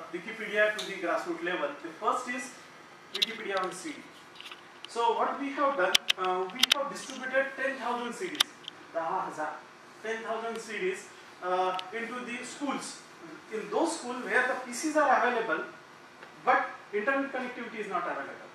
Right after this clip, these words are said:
You know very well, there are so many schools where the P Cs are available, but no internet connectivity available. Even though it is available, teacher doesn't allow the student to use the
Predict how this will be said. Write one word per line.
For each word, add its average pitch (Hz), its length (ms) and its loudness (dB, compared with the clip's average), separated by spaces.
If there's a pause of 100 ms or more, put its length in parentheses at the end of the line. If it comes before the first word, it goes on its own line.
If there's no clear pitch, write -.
(120)
You 240 80 -10
know 269 180 -2
very 196 160 0
well, 151 140 -4
there 185 140 2
are 233 100 6
so 233 200 -6
many 254 160 -4
schools 247 280 -6
where 220 200 2
the - 160 -2
P 226 140 -10
Cs 269 200 -6
are 240 160 6
available, 208 440 2
but 220 180 -4
no 240 160 -2
internet 220 340 -4
connectivity 190 460 -4
available. 156 400 0
Even 190 200 0
though 220 140 -2
it 220 60 -4
is 214 100 -6
available, 208 480 2
teacher 214 320 -2
doesn't 180 320 -2
allow 196 220 0
the 214 80 -2
student 214 400 0
to 214 100 -6
use 185 220 -6
the 180 80 2